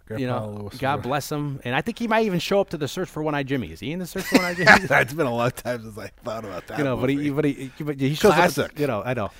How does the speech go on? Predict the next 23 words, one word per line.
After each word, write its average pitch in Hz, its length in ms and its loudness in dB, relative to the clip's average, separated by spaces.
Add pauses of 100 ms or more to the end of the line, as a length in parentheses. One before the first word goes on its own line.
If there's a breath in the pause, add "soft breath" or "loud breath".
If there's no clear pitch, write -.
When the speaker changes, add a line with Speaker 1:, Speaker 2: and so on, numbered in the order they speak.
(100)
Speaker 1:
Yo, 107 200 -2
we 123 100 -4
should 180 200 -4
do 120 100 -4
that 98 260 -4
movie 95 260 -14
Speaker 2:
Oh, 110 40 -4
Speaker 1:
at 98 100 2
some 131 120 -2
Speaker 2:
I - 80 -2
don't 110 120 -2
even 107 180 -4
Speaker 1:
point. - 20 -8
Speaker 2:
know 101 80 -4
if 101 80 -6
I 92 80 -2
could, 95 140 -6 (140)
I 113 140 -2
could 95 120 -12
get 101 140 -4
through 120 200 -4
that 92 180 -2
again, 98 280 -4